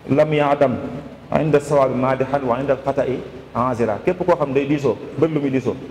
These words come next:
bu jëfee, bu dee noonu la nit ñi danañ ko tàgg, bu juumee danañ ko jéggal ndax kuy diisoo la. Sëñ Tuubaa gis ngeen ne école ba mu yor franco mouride sax,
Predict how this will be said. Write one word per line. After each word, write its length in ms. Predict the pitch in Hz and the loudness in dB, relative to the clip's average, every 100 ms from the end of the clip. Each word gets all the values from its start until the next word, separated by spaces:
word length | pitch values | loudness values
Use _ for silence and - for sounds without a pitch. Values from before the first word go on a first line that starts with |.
| - - - - | -14 -16 -18 -2
bu 120 | 135 | 2
jëfee, 320 | 160 180 135 90 - - - - - | 4 4 2 0 -6 -8 -10 -12 -4
bu 120 | 139 | 2
dee 120 | 160 | 4
noonu 200 | 156 160 | 4 2
la 60 | 143 | 0
nit 120 | 143 | 0
ñi 60 | 135 | 0
danañ 180 | 135 135 | 0 0
ko 60 | |
tàgg, 260 | 135 120 127 - - - - | 2 2 0 -4 -12 -14 -6
bu 140 | 127 143 | -2 2
juumee 220 | 160 143 | 2 2
danañ 180 | 127 127 | 0 0
ko 80 | 131 | 2
jéggal 240 | 127 113 | 2 2
ndax 120 | 110 127 | 0 0
kuy 100 | 131 | 0
diisoo 240 | 117 113 | 2 0
la. 80 | 92 - - - - - - - - - - | -2 -4 -12 -16 -18 -20 -20 -20 -20 -20 -2
Sëñ 120 | 147 | 0
Tuubaa 200 | 147 131 | 4 2
gis 100 | 147 | 2
ngeen 160 | 170 143 | -2 0
ne 40 | - | 0
école 160 | 180 156 | 2 2
ba 80 | 156 | 2
mu 60 | |
yor 120 | 170 | 0
franco 320 | 156 175 170 160 | 0 0 2 2
mouride 200 | 131 123 | 2 0
sax, 120 | 143 | -2